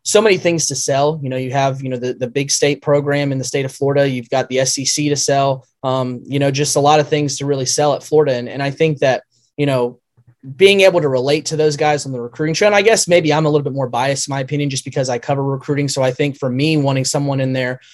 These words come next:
um, that's really gonna understand that recruiting is important. Um, but I think overall, just understanding that your staff, you know, it's, I think one thing that was kind of a fault with Mullen was that he was really loyal to some of those guys.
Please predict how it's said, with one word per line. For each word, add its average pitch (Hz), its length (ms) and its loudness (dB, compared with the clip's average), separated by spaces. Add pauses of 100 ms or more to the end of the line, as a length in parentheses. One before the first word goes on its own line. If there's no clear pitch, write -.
(160)
um, 131 120 0
that's 127 180 -2
really 160 160 8
gonna 143 180 0
understand 147 560 0
that 123 100 -4
recruiting 143 460 -2
is 131 140 -2
important. 120 560 -2 (260)
Um, 139 160 2
but 143 80 2
I 156 80 6
think 185 180 4
overall, 151 360 4
just 139 180 -6
understanding 156 520 -2
that 127 120 -4
your 123 100 -12
staff, 135 480 0
you 135 60 -6
know, 131 380 -6 (180)
it's, 147 260 -2 (140)
I 160 220 0
think 196 180 2
one 180 180 4
thing 185 260 2
that 139 180 0
was 143 140 -4
kind 165 120 0
of 151 80 0
a 135 100 -4
fault 147 220 2
with 135 120 -6
Mullen 151 260 0
was 131 80 -6
that 131 100 -6
he 139 40 -6
was 131 120 -8
really 151 160 4
loyal 135 340 0
to 143 60 -2
some 151 160 -2
of 147 80 0
those 147 160 0
guys. 151 500 0